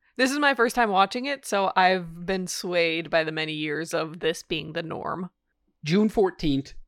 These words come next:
Speaker 2: two thousand and two, The Bourne Identity hits theaters. It had a budget of sixty million.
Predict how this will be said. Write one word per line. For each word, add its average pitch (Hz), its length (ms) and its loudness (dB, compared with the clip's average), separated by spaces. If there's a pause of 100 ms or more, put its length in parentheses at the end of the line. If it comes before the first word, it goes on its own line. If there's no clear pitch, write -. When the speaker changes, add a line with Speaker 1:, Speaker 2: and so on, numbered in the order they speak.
(320)
Speaker 2:
two - 680 -4
thousand 151 400 2
and 131 120 -2
two, - 280 -6 (160)
The 151 80 0
Bourne 160 260 4
Identity 127 640 0 (300)
hits - 280 0
theaters. - 460 -12 (680)
It 151 100 4
had 165 140 8
a 156 40 2
budget 165 320 2
of 170 80 -2
sixty 190 400 -4
million. 120 400 -6